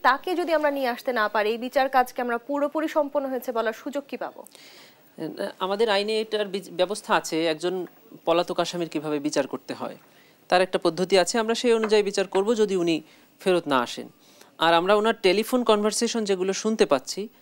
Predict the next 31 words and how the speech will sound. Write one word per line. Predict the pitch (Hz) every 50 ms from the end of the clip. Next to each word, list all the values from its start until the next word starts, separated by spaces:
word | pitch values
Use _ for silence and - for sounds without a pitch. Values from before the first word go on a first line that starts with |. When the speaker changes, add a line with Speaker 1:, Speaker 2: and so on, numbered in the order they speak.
| _ _ _ _ _ _ -
Speaker 2:
এটা | 170 175 220 226
যদি | 233 254 226 240
সত্যি | - - 226 226 - 254 220
হয়ে | 180 170 147
থাকে, | - 135 127 - 147 165
তাহলে | - 214 196 247 247
তো | 247 277 254
ওনার | 233 220 233 233 -
উচিত | - 208 - 240 240 - -
হবে | 233 220 240 233 220
উনি | 190 185 196 196
দেশে | 156 160 160 - - 202
ফিরে | - - 226 220 226 208
এসে | 208 208 - 247 233
বিচারের | 180 190 - 208 202 190 190
মুখোমুখি | 190 202 196 240 220 196 165 151
হওয়া, | 135 131 120 117 - - _ _ _ _ _ _ _ -
এবং | 175 165 202 196
উনি | 190 196 214 214
টেলিফোনে | 202 - 180 180 202 233 233 262 262 269
যে | 254 247
কথাগুলো | 226 220 214 220 202 208 196
বলছে, | 190 196 185 - -
"আমরা | 175 165 165 165
কিছু | 160 165 - 160
করিনি, | - 160 156 151 143 151 147 143
করিনি", | - - 143 143 135 135
সেটা | 143 - 220 214 247 240 233
আদালতে | 185 190 202 220 233 233 233 233
এসে | 214 - 190
বলুক, | 165 160 165 180 - -